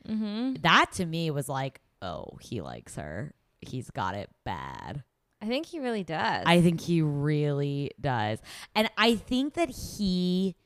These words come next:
Speaker 2: sees in her the things you're speaking to right now. Like, I think he doesn't need to communicate it. I think he sees it. Like, I think he, like, sees Kaylin for who she is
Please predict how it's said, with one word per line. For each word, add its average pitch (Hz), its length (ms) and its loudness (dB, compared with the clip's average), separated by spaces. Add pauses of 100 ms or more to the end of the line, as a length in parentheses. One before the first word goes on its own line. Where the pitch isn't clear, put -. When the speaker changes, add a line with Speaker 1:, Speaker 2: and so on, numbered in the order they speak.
(320)
Speaker 2:
sees 165 500 -6
in 180 140 -2
her 185 600 0 (280)
the 170 100 0
things 160 460 -6
you're 151 120 -6
speaking 127 560 -14
to 123 220 -12
right 95 260 -12
now. 69 460 -12 (300)
Like, 202 200 2
I 196 140 4
think 233 240 0
he 247 100 -4
doesn't 196 300 2
need 175 140 -6
to 175 100 -4
communicate 156 560 -6
it. 160 100 -6
I 151 80 -4
think 147 220 -8
he 139 100 -10
sees 127 380 -10
it. 110 200 -4
Like, 113 180 -6
I 147 80 0
think 151 200 -8
he, 165 120 -8
like, 151 180 -4
sees 160 540 -6
Kaylin 143 480 0
for 147 120 0
who 139 200 0
she 139 260 -6
is 127 380 -4